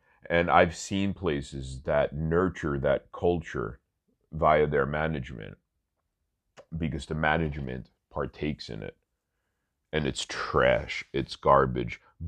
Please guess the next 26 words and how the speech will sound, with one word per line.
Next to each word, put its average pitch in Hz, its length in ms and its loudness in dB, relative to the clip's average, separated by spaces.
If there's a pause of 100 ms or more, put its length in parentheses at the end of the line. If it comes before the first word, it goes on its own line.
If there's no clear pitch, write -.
But 160 260 12
as 131 300 8
with 127 180 4
all 127 240 6
things, 123 540 0
like 101 180 6
I've 95 180 6
hinted 110 340 -2
to 107 320 2
prior, 110 640 6 (1500)
the 92 240 4
onus 120 560 4
is 95 180 -2
a 98 80 0
shared 101 640 2 (380)
burden. 90 640 2 (600)
So - 220 4
there 98 220 12
are 98 160 10
some 117 400 -2
things 104 640 -4 (420)
you 110 240 4
don't 117 460 4
want 78 280 2
to 82 120 -4
do 67 440 -4